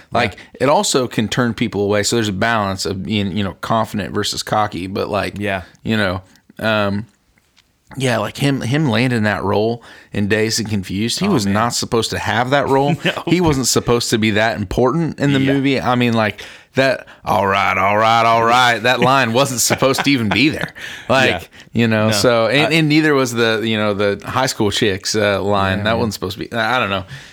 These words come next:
Speaker 1: It's
Speaker 2: It's,
Speaker 1: just
Speaker 2: it's crazy. I, I, uh, I enjoy him. I enjoy his acting. I enjoy his movies. Um, but, uh, I, I, you know, as we're, as we're doing this, there's, like, some news kinda circulating that he's gonna be in Yellowstone.
Speaker 1: Oh, I saw that. They were doing a
Speaker 2: Yeah.
Speaker 1: spinoff with
Speaker 2: Yeah.
Speaker 1: him.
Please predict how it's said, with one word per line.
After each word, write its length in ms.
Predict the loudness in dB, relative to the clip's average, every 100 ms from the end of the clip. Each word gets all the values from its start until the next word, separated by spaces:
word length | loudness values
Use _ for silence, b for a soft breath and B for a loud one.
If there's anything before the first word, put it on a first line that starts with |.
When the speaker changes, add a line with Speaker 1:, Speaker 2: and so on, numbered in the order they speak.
| B
Speaker 1:
It's 180 | -4 0
Speaker 2:
It's, 120 | 0
Speaker 1:
just 140 | -4 -8
Speaker 2:
it's 140 | -8
crazy. 360 | -4 -2 -2 -2
I, 360 | -2 -2 -2 -2
I, 40 |
uh, 180 | -2 -2
I 120 | -4
enjoy 320 | -6 -4 -2 -2
him. 360 | -2 -4 -6 -6
I 100 | -8
enjoy 280 | -6 -4
his 140 | -6 -6
acting. 480 | -6 -6 -8 -10 -8
I 280 | -6 -6
enjoy 240 | -4 -4 -4
his 120 | -4
movies. 440 | -6 -6 -6 -8 -16 B B B
Um, 420 | -10 -8 -6 -10 -14 _ -14
but, 420 | -10 -6 -6 -6 -6
uh, 260 | -6 -6 -6
I, 140 | -6 -6 -8
I, 40 | -8
you 120 | -6
know, 120 | -6 -6
as 200 | -6 -4
we're, 260 | -4 -4 -6 -10 -10
as 160 | -8
we're 100 | -8
doing 220 | -4 -4 -2
this, 220 | -4 -4
there's, 200 | -8 -4
like, 320 | -6 -6 -18 -20
some 260 | -12 -8 -6
news 460 | -4 -2 -4 -6
kinda 340 | -10 -8 -8 -12 _
circulating 640 | -12 -10 -8 -6 -6 -6 -6
that 140 | -8
he's 100 | -8
gonna 120 | -6
be 120 | -4 -4
in 60 |
Yellowstone. 540 | -4 -4 -6 -8 -10 -12 _ _ _ B B B
Speaker 1:
Oh, 80 | -2
I 140 | 0
saw 300 | 0 2 4
that. 140 | 4 2
They 100 | 0
were 60 |
doing 220 | 2 2 2
a 40 |
Speaker 2:
Yeah. 180 | 0 2
Speaker 1:
spinoff 380 | 2 0 -2 -6
with 100 | -6
Speaker 2:
Yeah. 160 | -6
Speaker 1:
him. 80 | -6